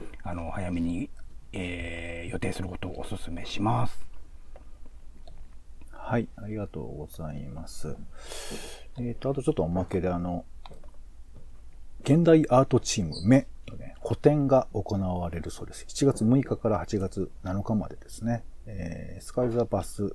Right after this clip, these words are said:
Speaker 2: ハウスですな。えー、バスハウスですな。えー、台東区ですので、こちらもちょっとチェックしてみてください。
Speaker 1: もう始まる前にね、全部予約で行けないんですよ、あれ。
Speaker 2: あ、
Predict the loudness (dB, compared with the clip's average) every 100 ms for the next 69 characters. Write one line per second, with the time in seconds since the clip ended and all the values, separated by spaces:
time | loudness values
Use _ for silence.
0 | -6 -4 -4 -4 -10 -12 -14 -12 -4 -4
1 | -4 -10 -8 -8 -8 -8 -8 -8 -8 -8
2 | -8 -10 -12 -14 -8 -2 -2 -4 -12 -10
3 | -8 -8 -6 -4 -4 -6 0 2 2 0
4 | -2 -8 -8 2 2 2 -6 -10 -10 -12
5 | -12 -10 -10 -10 -10 -10 -2 0 2 6
6 | 8 10 10 8 4 4 4 4 4 2
7 | 4 4 4 4 2 0 -8 -8 4 8
8 | 8